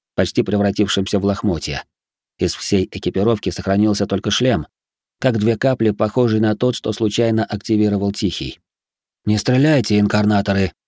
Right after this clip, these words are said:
произнес незнакомец, глядя на кольцо устремленных стволов. «Во-первых, я вам не враг, а во-вторых, это просто бессмысленно». Он медленно снял шлем,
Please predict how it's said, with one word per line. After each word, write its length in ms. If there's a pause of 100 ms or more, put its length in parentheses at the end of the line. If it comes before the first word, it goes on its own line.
(260)
произнес 500
незнакомец, 540
глядя 300
на 120
кольцо 440
устремленных 640
стволов. 500 (600)
«Во-первых, 560
я 140
вам 180
не 80
враг, 400 (360)
а 120
во-вторых, 680 (180)
это 240
просто 340
бессмысленно». 720 (880)
Он 260
медленно 460
снял 320
шлем, 480